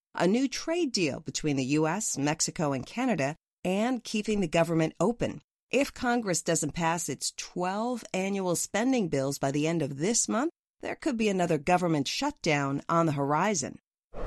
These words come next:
A Georgia teen and her dad may have broken a state record after bagging a massive fourteen-foot alligator. Fourteen-year-old Shelby Snelson and her dad, Derek, were out with a hunting guide team last week on a lake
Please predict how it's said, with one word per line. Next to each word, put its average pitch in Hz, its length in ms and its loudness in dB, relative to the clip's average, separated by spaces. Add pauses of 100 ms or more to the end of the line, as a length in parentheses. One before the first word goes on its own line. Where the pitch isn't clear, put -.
(1080)
A 185 100 4
Georgia 185 380 4
teen 196 440 0
and 165 120 2
her 139 120 2
dad 170 360 4
may 160 140 2
have 135 160 0
broken 156 400 2
a 143 80 0
state - 500 0
record 214 460 0
after 147 260 -2
bagging 170 440 0
a 143 80 0
massive 180 760 -2 (100)
fourteen-foot 233 1300 -2
alligator. 160 680 0 (340)
Fourteen-year-old 165 720 0
Shelby 170 400 0
Snelson 156 600 -2
and 151 120 0
her 131 100 -2
dad, 143 360 0
Derek, 135 340 0 (220)
were 202 200 4
out 277 240 0
with 285 120 -2
a 247 80 -2
hunting 269 520 -2
guide 190 360 -2
team 170 360 0
last 139 360 -2
week 147 340 -2
on 156 140 -2
a 143 60 0
lake 156 340 0